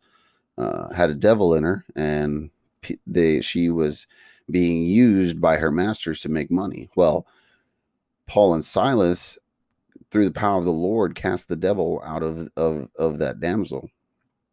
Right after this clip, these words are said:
and freed her from it. Well, the masters saw that their, um, person that they were using to make money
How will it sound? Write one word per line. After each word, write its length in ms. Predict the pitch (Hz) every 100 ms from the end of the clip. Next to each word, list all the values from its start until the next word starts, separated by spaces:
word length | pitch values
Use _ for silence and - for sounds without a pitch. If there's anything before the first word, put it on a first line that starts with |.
| _ _ -
and 160 | 95 90
freed 260 | - 113
her 60 | 87
from 260 | - 69 65
it. 120 | - _ _ _ _ _ -
Well, 80 | 90
the 80 | 82
masters 720 | 92 113 - 87 80 - - _
saw 260 | - 90 80
that 180 | 78 -
their, 460 | 82 78 76 82 -
um, 540 | 76 73 65 - 98 - _ _ _ _ _ _ _
person 380 | - 107 - 90
that 80 | 85
they 100 | 95
were 80 | 85
using 260 | 92 87
to 60 | 82
make 180 | 80 80
money 380 | 90 127 95